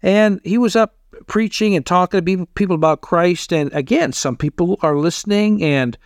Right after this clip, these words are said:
and finding faith in the Lord, and other people are getting extremely angry. And as a result, there's a crowd of, of the enemies of Christ that began to form around him. They arrest Stephen. They take him in front of a trial. And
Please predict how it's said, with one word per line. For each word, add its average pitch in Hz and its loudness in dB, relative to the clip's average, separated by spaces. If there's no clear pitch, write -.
and 117 -6
finding 160 0
faith 175 0
in 165 -2
the 156 2
Lord, 170 2
and 131 -4
other 143 0
people 170 -2
are 127 2
getting 127 0
extremely 147 -2
angry. 190 -2
And 160 2
as 180 2
a 196 0
result, 202 2
there's 160 0
a 131 -6
crowd 202 2
of, 143 2
of 139 0
the 139 0
enemies 233 2
of 127 -6
Christ 151 0
that 139 -2
began 165 2
to 147 -2
form 175 0
around 160 2
him. 170 2
They 147 2
arrest 147 0
Stephen. 180 0
They 135 0
take - -2
him 170 0
in 139 2
front 156 0
of 143 -2
a 127 0
trial. 160 0
And 185 2